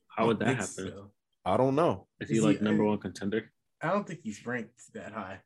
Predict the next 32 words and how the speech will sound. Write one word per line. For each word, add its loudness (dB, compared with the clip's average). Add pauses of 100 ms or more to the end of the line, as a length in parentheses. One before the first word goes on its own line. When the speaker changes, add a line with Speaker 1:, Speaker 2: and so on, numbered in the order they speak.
(340)
Speaker 3:
I 0
don't 4
think 2
Speaker 2:
I 4
don't 4
Speaker 3:
so 2
Speaker 2:
know. 0
Speaker 3:
either. -4 (280)
But, 8 (560)
uh, 4
see, 8
that's 6
the 4
thing. 6
Punk 4
went 0
into 0
business 2
for 2
himself 6
and -2
start 2
calling 6
out 6
Adam 2
Page. 4
Now 0
I'm -4
confused -2
on 4
what 2
the -10